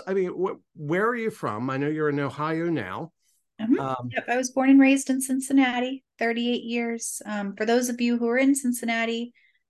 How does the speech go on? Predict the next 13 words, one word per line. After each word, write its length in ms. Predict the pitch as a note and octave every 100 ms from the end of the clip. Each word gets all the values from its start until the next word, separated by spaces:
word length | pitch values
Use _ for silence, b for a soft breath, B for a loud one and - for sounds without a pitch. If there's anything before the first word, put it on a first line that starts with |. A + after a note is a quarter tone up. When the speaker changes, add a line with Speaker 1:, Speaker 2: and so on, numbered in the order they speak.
| _
Speaker 2:
more 180 | G#3+ G#3+
the 120 | G#3+
Montgomery 600 | G#3+ F3 A3 G#3+ G#3 G#3
Blue 260 | G#3+ G#3+ A3
Ash 280 | G#3+ G#3+ -
area, 540 | G#3 G#3 G#3 G3+ G#3 - _ _ _ _
uh, 60 | G3+
and 240 | F#3+ G3
now 220 | G3 G3
I 160 | F#3+ F#3+
live 340 | G3 F#3+ F#3+
more 300 | F#3+ F#3+ F#3+
near, 540 | F#3+ F#3+ F#3 F#3 F#3